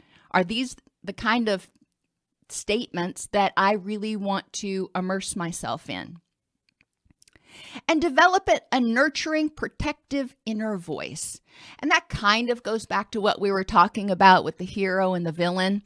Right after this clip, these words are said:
Um, in, um, internal family systems theory, uh, there is a discussion,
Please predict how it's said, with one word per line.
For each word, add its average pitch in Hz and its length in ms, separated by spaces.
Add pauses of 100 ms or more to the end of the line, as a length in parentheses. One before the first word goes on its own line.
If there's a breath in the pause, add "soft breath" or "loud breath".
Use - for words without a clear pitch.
(440 loud breath)
Um, 147 340 (120)
in, 220 560
um, 113 400 (300)
internal 311 420
family 247 340
systems 208 500
theory, 113 360 (920 loud breath)
uh, - 280
there 214 240
is 214 380 (100)
a 196 440
discussion, 196 840